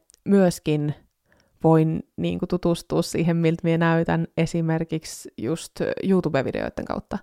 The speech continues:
Siis se, että kuvaa itseään järkkärillä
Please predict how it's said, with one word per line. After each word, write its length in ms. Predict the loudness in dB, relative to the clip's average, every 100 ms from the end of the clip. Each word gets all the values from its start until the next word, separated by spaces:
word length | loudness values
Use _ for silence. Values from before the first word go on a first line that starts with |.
| -12 -20 -20 -6
Siis 300 | 0 0 2
se, 180 | 2 2
että 400 | 0 -2 -2 -2 -6 -18 -8
kuvaa 360 | 0 4 4 4
itseään 440 | 0 -2 -2 0 2
järkkärillä 800 | 2 2 -2 -4 -2 0 -2